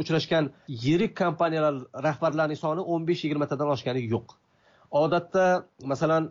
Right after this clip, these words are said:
e, boshqa davlatlarda, e, tajriba boshqacharoq bo'ladi. Bir katta konferens zallariga, katta bir hududlarda o'n besh-yigirmata odam bilan emas, yuzlab,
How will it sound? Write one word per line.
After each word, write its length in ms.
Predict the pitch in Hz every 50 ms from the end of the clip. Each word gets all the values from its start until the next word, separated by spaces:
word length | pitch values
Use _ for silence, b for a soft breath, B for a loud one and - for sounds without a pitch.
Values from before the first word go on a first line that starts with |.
| - 143
e, 20 | 139 135 131 131 123 - - 127 131
boshqa 240 | - 220 220 - 214 185 196
davlatlarda, 560 | 185 180 180 175 175 180 175 160 156 196 214 226 240 _ _ _ _ _ _ _ _ _ _ -
e, 120 | - 123 123 -
tajriba 340 | 160 156 147 165 175 175 196 175 190
boshqacharoq 420 | 175 - 185 - 170 160 151 131 117
bo'ladi. 280 | 123 110 104 98 107 113
Bir 80 | 143 151 - -
katta 280 | 165 160 - - 180 165 185
konferens 400 | 165 156 160 170 156 160 156 139 151
zallariga, 400 | 156 147 147 143 135 131 131 123 - -
katta 280 | 156 151 - - 170 151
bir 80 | 160 139 -
hududlarda 600 | - 147 135 143 139 - 147 143 139 131 160 170 196 190 190 B B B B _ -
o'n 240 | 160 170 180 185 190
besh-yigirmata 560 | 196 185 - 170 170 165 175 170 175 170 175 180 170 170
odam 260 | 165 170 165 165 160 _ - 151 135
bilan 280 | 156 156 165 160 160 160 160
emas, 280 | 160 175 190 196 190 - - _ -
yuzlab, 720 | 131 120 113 117 135 170 175 151 127 143 165 156 123 92